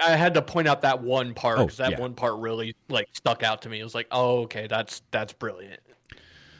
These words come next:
Speaker 2: I also love the not subtle, um, stuff that is on the T Vs, like when he's watching
Speaker 1: Mm-hmm.
Speaker 2: Invasion of the Body Snatchers, the original
Speaker 1: They're coming
Speaker 2: fifties.
Speaker 1: for you. You're
Speaker 2: And
Speaker 1: next.
Speaker 2: then you see the pods,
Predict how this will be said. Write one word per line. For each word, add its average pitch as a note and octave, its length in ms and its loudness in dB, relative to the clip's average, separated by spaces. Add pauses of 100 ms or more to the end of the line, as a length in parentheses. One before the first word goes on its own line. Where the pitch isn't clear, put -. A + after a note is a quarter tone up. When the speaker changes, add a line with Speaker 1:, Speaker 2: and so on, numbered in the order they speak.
(240)
Speaker 2:
I C#3+ 80 4
also G#3+ 300 6
love C3 320 8
the A2+ 80 6
not A2 420 6
subtle, G2+ 680 2 (160)
um, E2+ 680 0 (140)
stuff - 380 0
that F2+ 160 -2 (100)
is G2+ 120 -2
on F#2+ 140 2
the F2 80 0
T G2 240 0
Vs, D#2+ 400 -4
like D#2 280 -6 (420)
when G2+ 140 2
he's G2 120 2
watching G2 440 2
Speaker 1:
Mm-hmm. A#2 360 -2
Speaker 2:
Invasion G#2 420 4
of G2 60 2
the F2+ 80 0
Body F#2 240 2
Snatchers, D#2 720 -4 (340)
the F2 120 2
original F#2 340 2
Speaker 1:
They're F2 80 2
coming - 240 2
Speaker 2:
fifties. F2 200 2
Speaker 1:
for C#4+ 120 6
you. D4 640 6 (240)
You're G#3 100 6 (120)
Speaker 2:
And - 80 6
Speaker 1:
next. C#4+ 760 4
Speaker 2:
then G#3 160 8
you G#2+ 100 8
see G#2+ 200 2
the F#2+ 100 0
pods, E2+ 680 -2